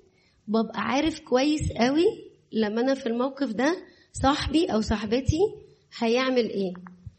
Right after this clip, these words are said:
عارف هيبقى موجود إزاي وأنا مزنوق، عارف، آه، هيكلمني يقول إيه، آه، عارف لما أنا، لو أنا محتاجة حاجة هيروح جري يجيبها،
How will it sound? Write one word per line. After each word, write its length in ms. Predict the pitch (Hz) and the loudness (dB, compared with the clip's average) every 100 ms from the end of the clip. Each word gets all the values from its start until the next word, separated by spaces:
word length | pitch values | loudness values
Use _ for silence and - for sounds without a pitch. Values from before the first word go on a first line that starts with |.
| _ _ | _ _
عارف 640 | 185 208 247 254 262 - | -4 0 0 0 -4 -6
هيبقى 400 | 220 208 202 - | -4 -4 -8 -8
موجود 420 | 214 214 202 240 240 | -6 -6 -4 -2 -2
إزاي 480 | 247 208 233 254 | -2 2 2 2
وأنا 240 | 247 254 254 220 | 0 -2 -2 -4
مزنوق، 520 | 202 208 269 392 - | -6 -4 -2 -2 -4
عارف، 480 | 226 226 247 269 - - - - _ | -6 -4 -2 -4 -8 -20 -20 -20 _
آه، 120 | 202 208 | -6 -4
هيكلمني 800 | 208 220 220 220 240 269 277 | -4 -2 -2 0 2 2 2
يقول 300 | 254 254 269 | 2 2 0
إيه، 460 | - 233 277 339 - - - - 202 | -2 0 2 2 -4 -14 -20 -10 -4
آه، 460 | 202 208 208 208 | -4 -4 -4 -6
عارف 460 | 214 214 247 277 247 | -4 -2 0 0 0
لما 300 | 233 226 220 | 2 2 2
أنا، 140 | 247 226 | 2 2
لو 160 | 220 | 2
أنا 100 | 240 | 2
محتاجة 340 | 254 247 262 247 | 0 -2 -4 -2
حاجة 280 | 269 262 | -2 0
هيروح 280 | 247 226 262 | 2 0 0
جري 240 | 226 262 277 | 2 2 2
يجيبها، 600 | 247 202 247 269 294 | 0 0 2 2 0